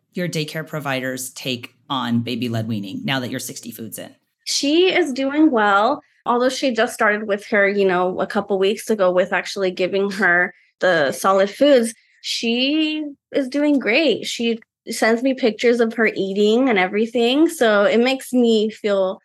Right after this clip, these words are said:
Speaker 2: more comfortable as well.
Speaker 1: Oh, I'm so excited. I'm so happy for you 'cause I know my heart was breaking for you at, at one point, which it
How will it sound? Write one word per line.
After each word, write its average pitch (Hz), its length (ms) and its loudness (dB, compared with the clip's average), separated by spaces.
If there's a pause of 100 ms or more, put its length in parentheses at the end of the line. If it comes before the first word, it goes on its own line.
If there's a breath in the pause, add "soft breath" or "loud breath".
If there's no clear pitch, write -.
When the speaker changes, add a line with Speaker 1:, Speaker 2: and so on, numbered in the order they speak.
(280)
Speaker 2:
more 202 160 2
comfortable 190 580 -2
as 170 160 -2
well. 123 420 -6 (120)
Speaker 1:
Oh, 220 100 -2
I'm 220 120 2
so 185 280 -4
excited. 175 460 -6
I'm 185 140 -2
so 208 160 -2
happy 180 260 -2
for 175 180 -4
you 175 80 -2
'cause 170 160 -8
I 190 160 -4
know 180 100 -4
my 170 120 -2
heart 156 180 -8
was 151 120 -12
breaking 139 320 -14
for 165 100 -12
you 151 240 -6
at, - 240 -8
at 120 180 -6
one 147 220 -4
point, 147 340 -4
which 151 260 -6
it 220 160 -4